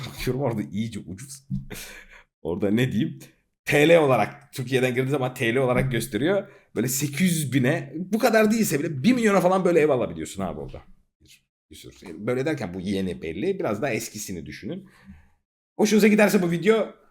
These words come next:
o tarz bir yurt dışından en azından bizim gidebileceğimiz diyeyim şöyle gidip Londra'ya, Fransa'ya falan bakmayacağız tabii ki de. Hani Türkleri kabul eden, Türklerin gidebileceği tarzda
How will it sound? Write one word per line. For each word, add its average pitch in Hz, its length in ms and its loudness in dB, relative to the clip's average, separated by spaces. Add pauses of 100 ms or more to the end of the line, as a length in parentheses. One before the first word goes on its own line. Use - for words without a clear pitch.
(500)
o 180 120 0
tarz 175 200 2
bir 170 60 -2
yurt 170 280 -2
dışından 175 480 0
en 170 100 -2
azından 160 540 0
bizim 143 500 -4
gidebileceğimiz 131 960 2
diyeyim 90 200 -8
şöyle - 180 -8
gidip 104 380 -8
Londra'ya, 117 440 4
Fransa'ya 120 540 -2
falan 107 340 -4
bakmayacağız 101 520 -2
tabii 117 220 -6
ki 214 120 -6
de. - 140 -6 (240)
Hani 107 180 -6
Türkleri 147 400 -2
kabul 143 240 2
eden, 165 320 2
Türklerin 123 460 -4
gidebileceği 139 680 2
tarzda 117 480 -2